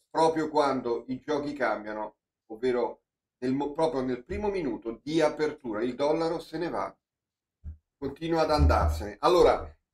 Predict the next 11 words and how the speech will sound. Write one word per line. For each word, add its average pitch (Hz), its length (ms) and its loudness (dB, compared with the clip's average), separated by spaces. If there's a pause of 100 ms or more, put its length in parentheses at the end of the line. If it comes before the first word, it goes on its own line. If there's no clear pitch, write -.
(320)
dicevamo, 143 720 2
eh, 123 60 -2
attenzione 131 880 0
al, 117 840 0
a - 140 -10
questi 147 240 -4
segnali, 190 460 0
perché 139 320 0
abbiamo 131 520 2
dall'altra 135 480 -2
parte, 170 680 -4